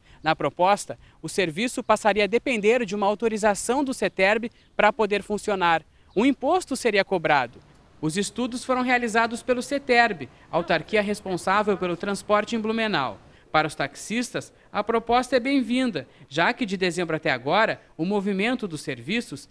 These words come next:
reduziu quase sessenta por cento. A categoria considera o aplicativo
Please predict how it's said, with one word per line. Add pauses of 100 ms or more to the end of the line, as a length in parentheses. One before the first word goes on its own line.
(140)
reduziu
quase
sessenta
por
cento. (280)
A
categoria
considera
o
aplicativo